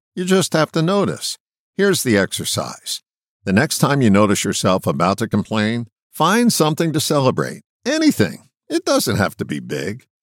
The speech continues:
The interruption of the complaint with something to celebrate, when practiced, sets up an automatic program to shift from one to the other.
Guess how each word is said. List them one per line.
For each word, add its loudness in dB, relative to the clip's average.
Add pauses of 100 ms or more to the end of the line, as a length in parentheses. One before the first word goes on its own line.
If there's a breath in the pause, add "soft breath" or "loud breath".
(340)
The 0
interruption 0
of 0
the -4
complaint -2
with -8
something -4
to -2
celebrate, 0
when 2
practiced, -4 (280)
sets 0
up 2
an 2
automatic 0
program 2
to -2
shift -2
from -2
one 2
to 0
the 0
other. -2